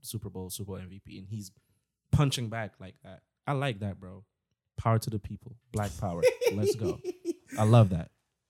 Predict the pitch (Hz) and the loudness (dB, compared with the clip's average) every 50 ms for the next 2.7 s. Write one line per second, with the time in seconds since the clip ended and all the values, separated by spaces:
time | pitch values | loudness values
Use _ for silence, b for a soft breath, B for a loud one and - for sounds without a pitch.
0 | _ _ 131 139 151 180 190 202 220 226 233 240 247 247 233 226 214 208 202 196 | _ _ -6 -4 -2 -2 -2 -2 -2 -2 -4 -6 -6 -6 -8 -8 -8 -8 -8 -8
1 | 196 220 208 196 185 180 196 202 202 196 196 202 202 202 202 202 202 202 196 196 | -8 -6 -4 -4 -4 -4 -4 -6 -8 -6 -6 -6 -8 -8 -8 -8 -8 -8 -10 -10
2 | - - 139 - - 196 175 175 175 175 175 170 - | -10 -8 -6 -2 0 0 2 2 0 -2 -4 -10 -12